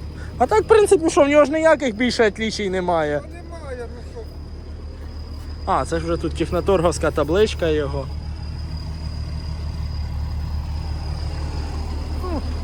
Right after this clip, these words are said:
Speaker 1: все те, все таке. А, бачите, баки железні.
Speaker 2: Железні.
Speaker 1: А нас на вісімсот дев'яносто второму пластикові.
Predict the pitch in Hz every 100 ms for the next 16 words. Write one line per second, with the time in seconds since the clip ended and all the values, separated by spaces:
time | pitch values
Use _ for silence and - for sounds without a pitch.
0 | - - - - - 302 269 240 - 240
1 | 233 214 214 - - - - - - -
2 | - - - - - - - - - -
3 | 226 190 202 262 233 190 208 208 190 165
4 | 175 175 165 151 147 147 - - - -
5 | 175 208 240 240 233 220 214 190 190 196
6 | 185 196 - 202 185 165 147 127 131 127
7 | 127 123